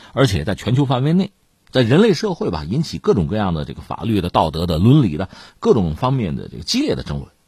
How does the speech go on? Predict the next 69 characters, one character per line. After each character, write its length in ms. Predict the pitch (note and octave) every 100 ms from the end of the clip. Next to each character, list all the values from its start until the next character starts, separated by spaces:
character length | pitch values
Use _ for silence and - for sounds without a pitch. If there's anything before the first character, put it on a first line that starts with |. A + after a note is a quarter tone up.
| _ _ _ _ _ -
当 120 | C#3
然， 60 | C#3+
在 160 | C3
一 100 | A#2+
些 140 | A2 G#2+
国 140 | F#2+
家， 100 | F2+
安 120 | A2
乐 80 | G#2
死 180 | - F2
已 60 |
经 160 | D2 F#2+
有 100 | B1+
这 140 | C#2+
个 160 | D2 D2
立 160 | A2+ A2
法 380 | - - - - - -
对 100 | A#2+
它 100 | A#2
进 160 | G#2
行 100 | G2
规 200 | A2 F3+
制。 160 | G3+ A#3+ - - - - _ _ _
其 180 | - G3
实 60 | F#3+
不 120 | G3+
管 200 | B2 F2+
是 100 | A#2
所 140 | E2+
谓 100 | F2+
尊 260 | G#2 - D#3+
严 180 | A#2+ G#2
死 220 | - C#2
还 120 | E2+
是 100 | F#2
安 160 | - G#2+
乐 120 | F2+
死， 240 | - - - - - - _ -
大 100 | A2
家 120 | B2
都 240 | - F3+
是 160 | D#3 -
希 240 | - -
望 200 | G2 D#2+
有 140 | D#2+ C#2
尊 380 | - F#3 G#3 C#3+
严 260 | C#2+ C2
的 140 | C2+ B1+
离 240 | C2 C2+
世， 260 | - - - _ -
但 160 | A3
是 240 | F#3 F3+ D#3 - -
安 180 | G3
乐 120 | F#3+ C3
死 200 | - C#2
似 200 | - C3
乎 180 | C#3
是 180 | C3 D3
一 60 | A#2
种 220 | D#2+ C#2+ - - -
相 220 | - C4
对 80 | G#3+
主 260 | - B1
动 160 | - B3
选 220 | - C2
择 100 | C2+
的 100 | C2+
结 180 | - G#1+
果， 200 | -